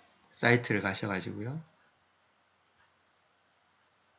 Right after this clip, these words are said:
여기 보시면 분류 포털 모바일 요걸 치고 들어가시면은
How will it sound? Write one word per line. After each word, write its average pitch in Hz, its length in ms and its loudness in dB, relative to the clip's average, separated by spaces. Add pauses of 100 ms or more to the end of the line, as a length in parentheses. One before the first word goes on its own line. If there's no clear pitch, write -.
(1300)
여기 120 120 2
보시면 110 420 0
분류 123 460 6
포털 165 380 4
모바일 104 480 2
요걸 123 280 2
치고 120 260 0
들어가시면은 98 760 -4